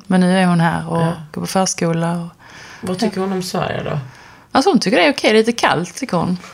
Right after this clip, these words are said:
Speaker 1: <laughs> Mamma, när kan jag gå barfota i gräset?
Speaker 2: Ja, det är en vecka i jul, gumman.
Speaker 1: <laughs> Ja.
Speaker 2: Men det måste vara helt annorlunda för dig att liksom, du sa, bo i Malmö till skillnad från L A.
Speaker 1: Mm,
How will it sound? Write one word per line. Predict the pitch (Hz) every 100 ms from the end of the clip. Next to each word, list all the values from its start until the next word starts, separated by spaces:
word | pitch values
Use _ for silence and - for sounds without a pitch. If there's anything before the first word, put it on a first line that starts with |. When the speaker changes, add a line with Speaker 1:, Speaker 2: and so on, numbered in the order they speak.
| - - -
Speaker 1:
<laughs> | 147 165 190 196
Mamma, | - 262 254 214
när | 233 262
kan | 277
jag | 269
gå | 254
barfota | 240 269 285 - 247 240 240
i |
gräset? | 240 - 175 160 - - 170
Speaker 2:
Ja, | 175
det | 180 190 196 208 175
är | 165 - - - - 214
en | 202 180 160
vecka | 160 160 - 156
i | 147
jul, | 147 135 123
gumman. | 123 127 - - 147
Speaker 1:
<laughs> |
Ja. | 277 247 - 320 - - - - - -
Speaker 2:
Men | - 214
det |
måste | 220 220
vara | 262
helt | 269 214
annorlunda | - 208 254 240 196 190
för | 202
dig | 208 190
att | 170
liksom, | 165 - 151 147 147 - - - -
du | 180
sa, | 156 143
bo | 143 190
i |
Malmö | 180 185 196 208 208 135 98 67 143 123 - -
till | 156
skillnad | 170 170 151
från | 165
L | 160 185
A. | 160 - - 123 185
Speaker 1:
Mm, | 175 247